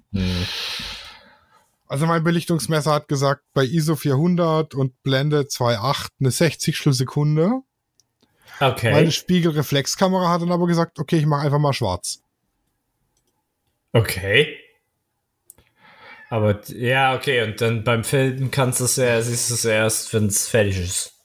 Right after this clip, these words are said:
Speaker 2: Genau.
Speaker 1: Hm. Interessant, ja. Aber ist das, ist die Messung dann anders bei einer sch-, digitalen Kamera als bei einer analogen? Ja, eigentlich nicht, ne?
Speaker 2: Nee, die misst eigentlich genauso.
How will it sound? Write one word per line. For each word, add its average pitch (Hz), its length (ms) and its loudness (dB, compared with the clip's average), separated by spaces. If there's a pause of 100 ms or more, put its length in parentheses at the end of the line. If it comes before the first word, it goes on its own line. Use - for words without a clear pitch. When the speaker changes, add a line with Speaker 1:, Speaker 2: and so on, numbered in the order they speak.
(880)
Speaker 2:
Genau. 143 320 0 (580)
Speaker 1:
Hm. 117 600 -4 (1500)
Interessant, 120 760 0
ja. 104 340 2 (460)
Aber 143 220 0
ist 143 220 0
das, - 340 -2
ist - 540 -6
die 123 60 0
Messung 139 340 0
dann 117 140 0
anders 123 360 0
bei 117 120 2
einer 107 180 2
sch-, - 260 -4
digitalen 107 500 0
Kamera 123 400 0
als 110 220 -2
bei 107 80 0
einer 98 160 2
analogen? 98 480 0
Ja, 120 120 2
eigentlich 110 280 -2
nicht, 123 260 -2
ne? 90 220 0
Speaker 2:
Nee, 131 320 0
die 123 140 -2
misst 123 280 -2
eigentlich 127 360 0
genauso. 113 760 2